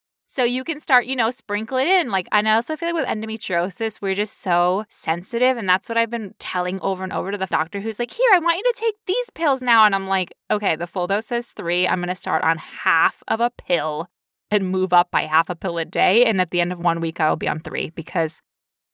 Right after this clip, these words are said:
I just feel like our bodies are very sensitive. Many of us get very highly affected by the things that we put in our body. So I do think that many of us have to be a little more careful about slowly introducing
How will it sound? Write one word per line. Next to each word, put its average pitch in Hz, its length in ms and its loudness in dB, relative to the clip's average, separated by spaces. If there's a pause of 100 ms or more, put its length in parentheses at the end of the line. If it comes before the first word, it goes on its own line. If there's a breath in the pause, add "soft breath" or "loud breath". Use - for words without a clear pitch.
(140)
I 185 80 4
just 202 220 -4
feel 202 100 4
like 185 140 2
our 175 100 4
bodies 170 300 2
are 185 40 -4
very 170 180 0
sensitive. 262 920 0
Many 175 400 2
of 180 80 0
us 208 140 0
get 185 180 0
very 185 460 -2
highly 180 400 -2
affected - 420 -2
by 170 140 2
the 170 100 0
things 165 280 -4
that 165 180 -2
we 165 160 -4
put 170 160 -6
in 160 80 0
our 151 100 4
body. - 420 -4 (140)
So 170 420 4 (300)
I 202 120 2
do 190 120 4
think 196 160 2
that 196 100 0
many 175 380 2
of 180 80 0
us 208 140 0
have - 240 0
to 185 80 -14
be 170 360 -6 (200)
a 240 80 4
little 294 560 2
more 220 280 -2
careful 214 640 -2
about 190 400 4
slowly 190 680 4
introducing 165 960 -2